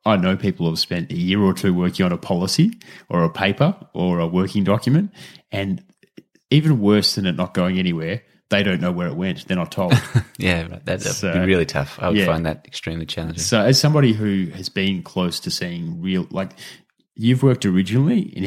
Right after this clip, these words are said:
Speaker 1: in working directly with people to help them get better outcomes. So that's the first line of sight. You can see the change you're creating. The second level is you're working to enable the, the frontline workers to get those good results.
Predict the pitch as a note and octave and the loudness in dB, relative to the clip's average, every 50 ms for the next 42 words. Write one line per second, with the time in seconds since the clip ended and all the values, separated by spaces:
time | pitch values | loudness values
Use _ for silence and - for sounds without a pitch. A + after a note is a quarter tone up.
0 | F#2 - - F#2 F#2 E2+ F#2+ F#2+ F#2 F2+ - F2+ E2+ F2+ F2+ F2+ F#2 F2+ - - | -6 -4 -2 0 0 2 2 2 2 2 0 0 0 0 2 2 2 2 2 0
1 | G2 F2 E2 - - F2+ F2 E2 F#2 F2 D#2+ D#2+ - F2 E2+ - - - F2 F2+ | 0 0 0 -2 -2 -4 -2 -2 -2 -4 -4 -2 -2 -4 -4 -4 -4 -2 -2 -2
2 | E2+ E2+ D#2+ F2+ E2 - - F2 E2+ F2 D#2+ E2 E2 - - E2+ D#2+ D#2 E2+ F#2 | 0 -2 -2 -2 -2 0 0 0 0 0 -2 -2 -4 -4 -6 -6 -6 -6 -8 -10
3 | - - G2 G2 G#2 G#2 - - F#2 - - F#2+ F#2 F2+ - - F#2 F2 E2 E2 | -4 0 2 2 2 2 2 -2 -2 0 2 0 0 0 0 -2 -2 -2 -2 -4
4 | D#2+ - - - D#2+ - - - - - - - - - G#2 G2+ F#2 G2+ F#2 - | -6 -6 -4 -4 -4 -4 -6 -10 -14 -20 -20 -16 -6 -4 -2 2 2 4 4 4
5 | - G#2 F#2+ F2+ E2+ D#2+ - E2 D#2+ D#2+ D#2 E2+ D#2+ - - F2 D#2+ D#2+ E2 E2 | 4 2 2 2 0 -2 -4 -6 -6 -4 -4 -6 -6 -4 -4 -4 -2 -2 -2 -4
6 | D#2 - - _ _ - - - - - - - _ - - - - D3 D3+ D3 | -6 -10 -14 _ _ -18 -18 -16 -16 -18 -20 -12 _ -2 0 4 4 4 4 4
7 | D3+ B2 G#2+ G2 E2 F2+ F2+ F2 F2 F#2 F#2 F#2 - - - - - _ _ _ | 4 4 4 2 2 2 0 2 2 2 2 0 -2 -6 -10 -16 -20 _ _ _
8 | - G2+ G#2 G2+ G2 D#2+ - - G2+ G2+ F#2+ - - F#2 F2+ - F#2+ F#2 F2+ F2+ | 2 4 4 4 4 2 0 0 0 0 0 0 -2 -2 -2 0 0 0 2 2
9 | F#2 F#2 F2 F2+ E2+ E2 E2+ D#2 - _ _ - A#2+ F2+ E2+ - - - F2+ - | 2 0 0 -2 -4 -4 -6 -8 -10 _ _ -12 -8 -8 -8 -6 -2 -4 -2 0
10 | - F#2+ F2 C#2+ D2+ F2 F2 F2 F2 F2 F2 - F2+ F2 F#2 - - - - - | 2 2 2 2 0 0 0 0 0 0 -2 0 0 0 0 -2 -4 -8 -10 -8
11 | - - F#2+ E2+ - F#2 - - E2+ E2 D#2+ - F2 E2+ E2 E2 D#2+ F2 E2 D#2+ | -4 -2 0 0 0 -2 -2 -2 -2 -4 -4 -4 -4 -4 -4 -2 -2 -2 -2 -4
12 | E2 D#2+ - | -4 -8 -10